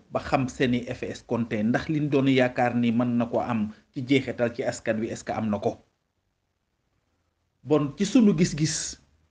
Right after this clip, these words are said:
buñ ko defee noonu, dafay mel ni les mêmes causes vont produire les mêmes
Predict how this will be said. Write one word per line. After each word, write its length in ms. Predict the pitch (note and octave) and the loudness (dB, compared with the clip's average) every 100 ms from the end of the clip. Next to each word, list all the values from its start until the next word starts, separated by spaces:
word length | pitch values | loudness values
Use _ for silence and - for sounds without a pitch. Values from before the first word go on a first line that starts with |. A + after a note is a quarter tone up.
| _ _ _ _ - | _ _ _ _ -12
buñ 340 | B2+ D3 F#3 | -2 2 2
ko 80 | F#3 | 2
defee 240 | E3 D#3 D3 | 2 4 4
noonu, 380 | C#3+ C#3 C#3 C#3 - _ _ _ _ _ _ A2+ | 4 2 2 -2 -10 _ _ _ _ _ _ -8
dafay 380 | C#3 - F3 | -4 2 2
mel 200 | E3 F3 F3+ | 4 4 6
ni 260 | E3+ C3 - | 4 2 4
les 260 | D3+ D#3 | 6 8
mêmes 380 | D3+ F3 G#3 - | 8 8 8 6
causes 540 | - F3 D3 - - _ _ _ _ _ _ _ _ _ _ _ _ | 6 8 8 4 -10 _ _ _ _ _ _ _ _ _ _ _ _
vont 300 | A2+ A2+ D#3+ D#3 | -8 2 2 4
produire 500 | E3+ D3 C#3 C#3 C3+ | 4 4 6 4 4
les 180 | B2+ B2 | 4 6
mêmes 220 | B2 A#2 | 4 2